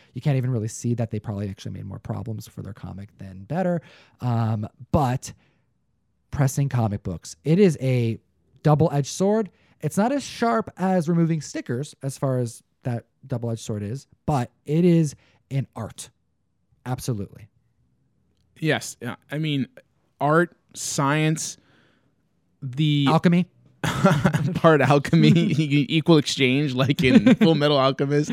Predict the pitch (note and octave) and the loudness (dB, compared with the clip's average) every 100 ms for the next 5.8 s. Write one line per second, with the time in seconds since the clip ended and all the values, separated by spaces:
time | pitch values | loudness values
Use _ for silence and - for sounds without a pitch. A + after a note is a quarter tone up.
0 | C#4 C4+ D#3 D#3 C3 - - _ _ _ | -2 -2 0 0 0 -8 -20 _ _ _
1 | - C3+ D3+ C#3+ D3+ E3+ - C#3+ A#2+ F#2 | -4 0 0 0 -4 -4 -2 -2 -2 -4
2 | - _ _ _ _ _ _ _ _ _ | -10 _ _ _ _ _ _ _ _ _
3 | _ - - D3 - - E3+ F#3+ D#3+ D#3 | _ -4 2 2 2 2 4 4 2 0
4 | D3 D3+ C#3+ A#2+ - B2 B2+ D3+ - C3 | 0 0 0 -2 -2 2 4 2 -2 -4
5 | B2 G#2+ A2+ B2 - B2 A2 A2 | -2 -2 -4 -6 -6 -6 -2 -4